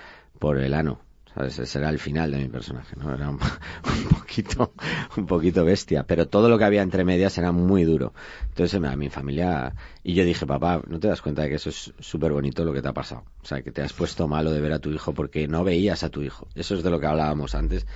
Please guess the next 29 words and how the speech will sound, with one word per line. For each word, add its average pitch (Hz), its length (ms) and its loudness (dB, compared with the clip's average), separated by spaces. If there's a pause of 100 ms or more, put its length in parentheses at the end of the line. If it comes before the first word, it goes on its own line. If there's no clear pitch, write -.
(400)
y 90 100 2
no 92 160 2
todas 85 180 2
las 73 140 -2
veces 71 220 -6
lo 69 100 -6
consigues. 69 640 0
En 80 100 -2
Shopping 80 280 2
and 73 100 0
Fucking 76 280 -2
lo 78 100 0
conseguí. 71 400 -2
Conseguí, 82 420 2 (300)
conseguí 95 340 4
ser 92 160 2
otro. - 240 -2 (300)
Conseguí 78 560 2 (240)
entrar 78 420 2
en 82 140 2
la 69 320 0
piel 80 220 0
de, 76 200 2
de 64 160 -2
otro, 71 300 -2
de 67 140 -4
otro 87 160 -2
ser 104 180 0
humano. 73 420 -2